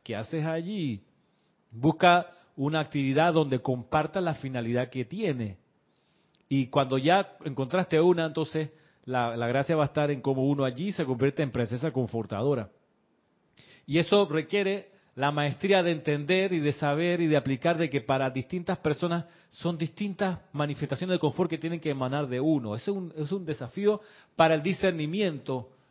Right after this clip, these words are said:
para percibir, "Hmm, hay personas que cuando las saludo con una sonrisa, no me devuelven sonrisa porque a ellas quizás no les gusta que les sonrían", ponte tú. Hay otras que si uno no les sonríe,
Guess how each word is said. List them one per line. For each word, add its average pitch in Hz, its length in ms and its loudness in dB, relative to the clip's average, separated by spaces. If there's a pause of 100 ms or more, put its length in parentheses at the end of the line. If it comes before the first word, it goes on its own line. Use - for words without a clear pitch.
para 143 260 0
percibir, 160 460 0
"Hmm, 156 460 -6 (420)
hay 131 160 0
personas 165 460 0
que 143 140 -4
cuando 131 260 0
las 127 160 0
saludo 160 380 2
con 143 100 -4
una 175 160 -4
sonrisa, 185 580 -4 (220)
no 127 160 -2
me 143 140 -2
devuelven 139 460 0
sonrisa 143 420 -4
porque 123 180 -4
a 123 60 0
ellas 139 160 -4
quizás 123 260 -10
no 123 140 -6
les 117 100 -2
gusta 180 340 2
que 117 120 -4
les 107 120 -2
sonrían", 117 640 -4
ponte 123 300 -10
tú. 104 200 -8 (680)
Hay 131 240 2
otras 180 280 2
que 160 120 0
si 156 140 -2
uno 160 100 0
no 165 100 -4
les 196 140 0
sonríe, 185 480 -2